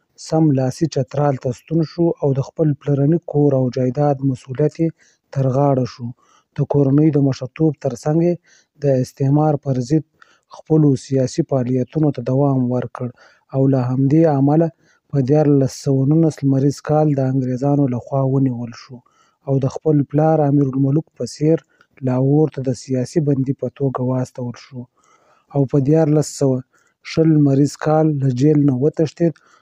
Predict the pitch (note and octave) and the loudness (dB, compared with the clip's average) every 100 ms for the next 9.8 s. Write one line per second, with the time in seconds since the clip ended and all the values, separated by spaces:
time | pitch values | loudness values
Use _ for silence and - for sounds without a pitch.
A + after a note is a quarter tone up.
0 | _ C#3+ C3+ C#3 - - D#3+ D#3 C#3+ C3 | _ -2 0 0 -4 -2 2 4 4 2
1 | C3 C#3+ E3 E3 D#3+ _ _ _ C#3 C3 | 2 2 2 2 -2 _ _ _ -2 0
2 | B2+ C#3 D#3+ D3+ C3 C3 C#3+ D#3 - C#3 | 2 4 4 2 0 -2 -2 -2 -4 -6
3 | B2+ B2 C3 C#3+ D#3 D#3 - E3 - _ | -6 -4 0 0 0 -2 -2 -6 -6 _
4 | _ _ C#3 C#3 C3+ B2+ C#3 D#3 E3 D3+ | _ _ -2 0 0 2 4 4 4 0
5 | - C#3+ D3+ D#3 D3+ C#3 B2+ B2+ B2 C3+ | -6 -2 2 2 0 -2 -2 -4 -2 0
6 | D3+ D3+ C#3+ D#3 E3 E3 _ _ _ _ | 2 2 2 2 0 -2 _ _ _ _
7 | C3+ C#3 A#2+ C#3 B2 - E3 D3 C#3+ D#3+ | 0 0 0 -4 -4 0 2 2 2 2
8 | D#3+ D#3 C#3+ B2 B2 B2+ B2+ - D3 C#3+ | 0 -2 -4 -4 -4 -4 -4 -6 -2 -2
9 | C3+ C3 C3 C3 C3 B2 - B2+ | -2 -4 -2 -2 -2 -4 -8 -12